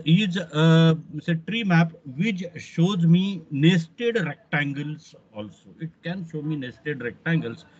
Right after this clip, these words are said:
and it also can show me, you know, uh, out of this whole area, how much is a part or area, a specific type of, uh, you know, data is consuming. So after all, they are showing me different kinds of aggregations.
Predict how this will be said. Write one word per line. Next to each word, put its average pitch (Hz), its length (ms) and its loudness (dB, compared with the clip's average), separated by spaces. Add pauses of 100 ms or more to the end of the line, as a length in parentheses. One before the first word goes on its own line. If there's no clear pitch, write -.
(280)
and 147 380 4
it 165 160 -2
also 180 420 -6
can 226 180 -2
show 180 340 -2
me, 147 200 2 (640)
you 156 100 0
know, 220 100 -4
uh, 147 460 -2 (100)
out 165 260 0
of 233 160 2
this 226 200 0
whole 208 280 2
area, 170 600 0 (760)
how 160 180 2
much 240 380 -2
is 175 220 0
a 226 60 -2 (220)
part 139 440 -4
or 170 180 2 (100)
area, 143 440 0
a 190 100 -6
specific 165 680 -2
type 165 220 2
of, 170 220 -4
uh, 127 340 -4 (420)
you 139 80 -12
know, 196 120 -8
data 156 460 -4 (340)
is 170 300 -2
consuming. 127 460 2
So 190 260 -10
after - 260 -10
all, 226 120 -2
they 196 140 0
are 202 240 -2
showing 170 260 2
me 190 200 -2 (300)
different 190 360 -6
kinds 175 200 2
of 190 220 -2
aggregations. 120 1040 -2